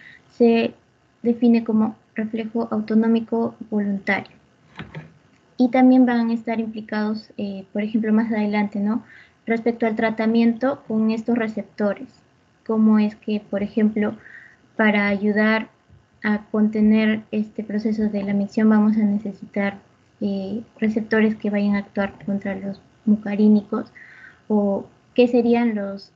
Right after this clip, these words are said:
antimucarínicos, ¿no? Bueno, eso hablando respecto a la fisiología, pero ¿qué pasa en las personas ancianas? Vamos a ver que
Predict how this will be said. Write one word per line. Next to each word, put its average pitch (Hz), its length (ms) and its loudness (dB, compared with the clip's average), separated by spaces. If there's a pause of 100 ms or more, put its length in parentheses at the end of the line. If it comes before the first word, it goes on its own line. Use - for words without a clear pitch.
antimucarínicos, 208 1600 -6
¿no? 220 160 -6 (2250)
Bueno, 233 260 6
eso 269 160 4
hablando 240 380 4
respecto 226 500 -8
a 220 120 -2
la 214 140 -2
fisiología, 220 800 -2
pero 233 280 0
¿qué 277 120 0
pasa 330 480 -2
en 226 360 2
las 220 160 0
personas 240 480 2
ancianas? 220 640 0
Vamos 247 340 2
a 247 80 0
ver 220 260 -4
que 214 180 -10